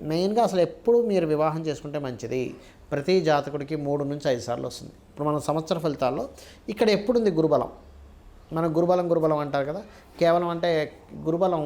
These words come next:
ఒక్కొక్క దానికి పనిచేస్తూ ఉంటుంది. వివాహానికి పనిచేస్తుందా, గృహానికి పనిచేస్తుందా, ధనం రావడానికి పనిచేస్తుందా, సంతానం కోసం పనిచేస్తుందా, ఇన్వెస్ట్‌మెంట్స్ కోసం పనిచేస్తుందా అనేది తెలుసుకోవాలి గురుబలాన్ని. ఆ రకంగా వివాహ సమయం ఎటువంటి, మీ పర్సనల్ చార్ట్ చూస్తే ఎలాంటి అమ్మాయి వస్తుంది,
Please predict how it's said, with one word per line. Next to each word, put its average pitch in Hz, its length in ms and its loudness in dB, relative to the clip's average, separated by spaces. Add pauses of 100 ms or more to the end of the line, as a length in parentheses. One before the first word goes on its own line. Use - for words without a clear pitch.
(240)
ఒక్కొక్క 170 220 -2
దానికి 170 300 2
పనిచేస్తూ 156 440 -2
ఉంటుంది. 117 240 -10
వివాహానికి 160 580 -2
పనిచేస్తుందా, 165 500 -2
గృహానికి 170 520 -2
పనిచేస్తుందా, 156 500 -4
ధనం 156 300 -2
రావడానికి 156 420 0
పనిచేస్తుందా, 151 460 -4
సంతానం 160 380 -2
కోసం 151 280 -6
పనిచేస్తుందా, 143 480 -4 (380)
ఇన్వెస్ట్‌మెంట్స్ 170 560 0 (160)
కోసం 156 180 0
పనిచేస్తుందా 139 520 -2
అనేది 147 140 -4
తెలుసుకోవాలి 135 460 -2
గురుబలాన్ని. 123 460 -2 (460)
ఆ 156 80 4
రకంగా 170 320 0
వివాహ 160 280 2
సమయం 151 400 -6 (520)
ఎటువంటి, 165 400 -2 (180)
మీ 160 120 -4
పర్సనల్ 180 500 -4
చార్ట్ 156 220 -2
చూస్తే 143 220 -8
ఎలాంటి 147 320 -4
అమ్మాయి 131 280 -6
వస్తుంది, 131 320 -10